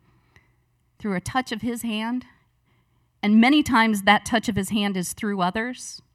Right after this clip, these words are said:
other believers, who come along to help dig into that root-bound ball and add nutrients,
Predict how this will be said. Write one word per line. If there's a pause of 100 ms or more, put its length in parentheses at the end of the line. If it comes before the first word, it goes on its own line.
(100)
other
believers, (600)
who
come
along
to
help (240)
dig
into
that
root-bound
ball (920)
and
add
nutrients,